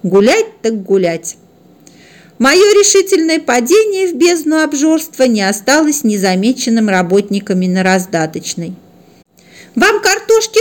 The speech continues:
сколько?» Тощий парнишка, стоявший на раздаче, зачерпнул половничком жидкую пюрешку.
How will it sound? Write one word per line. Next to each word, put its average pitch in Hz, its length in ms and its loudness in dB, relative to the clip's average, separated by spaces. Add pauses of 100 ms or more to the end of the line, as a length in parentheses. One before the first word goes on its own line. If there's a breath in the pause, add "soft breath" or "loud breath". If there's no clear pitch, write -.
сколько?» 294 680 -2 (520)
Тощий 233 360 0
парнишка, 208 600 0
стоявший 269 680 -2
на 254 120 0
раздаче, 247 680 -2 (420 loud breath)
зачерпнул 240 640 0
половничком 262 920 0
жидкую 202 480 -2
пюрешку. 180 760 0